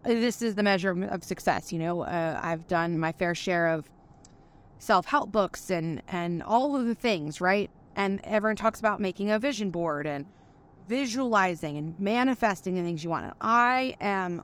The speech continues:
all the way in on all of that stuff. I think it is all very important. But I think that some of what is missed in it is that if you are only manifesting the money and the things,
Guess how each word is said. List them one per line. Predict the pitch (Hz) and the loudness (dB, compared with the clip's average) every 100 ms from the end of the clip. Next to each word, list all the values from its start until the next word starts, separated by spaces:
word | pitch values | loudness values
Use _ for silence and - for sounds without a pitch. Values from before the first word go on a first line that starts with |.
| - | -6
all | 240 302 359 | -2 0 2
the | 349 | 2
way | 320 302 269 262 | 2 2 2 2
in | 247 | 2
on | 202 190 | 2 2
all | 208 202 | 2 2
of | 196 | 4
that | 185 - | 2 0
stuff. | 160 92 | -2 -2
I | - 175 | -4 -2
think | 185 | 0
it | 180 | 0
is | 170 | 0
all | 160 | 0
very | 170 190 208 | 2 2 2
important. | 214 185 143 151 - - - - - - - - - - | 0 -2 -2 -8 -16 -20 -20 -20 -20 -20 -20 -20 -10 0
But | 208 | 4
I | 214 | 4
think | 202 240 226 | 2 0 0
that | 220 - | -2 -2
some | - 240 254 | 4 6 6
of | 247 | 2
what | 214 220 220 | 4 4 4
is | 208 | 0
missed | 196 208 190 - | 0 0 -2 -8
in | 165 | -6
it | 143 107 - - - - - - - - - - - | -4 -6 -12 -20 -20 -20 -20 -20 -20 -20 -20 -20 -4
is | 208 185 | -2 2
that | 190 180 - | 4 4 2
if | 185 - | -4 0
you | 220 | 2
are | 202 - - | 2 0 0
only | 220 240 254 254 262 233 - | 2 2 2 2 0 -2 -6
manifesting | 185 190 202 202 - 185 - - 180 175 - | -4 0 2 2 2 0 -2 -4 -2 -2 -6
the | 170 | -2
money | 170 170 190 214 226 220 | 0 2 4 4 2 0
and | - 214 | 0 2
the | 214 | 2
things, | - - 175 165 165 170 165 - | 0 -4 -2 -2 -2 -4 -10 -16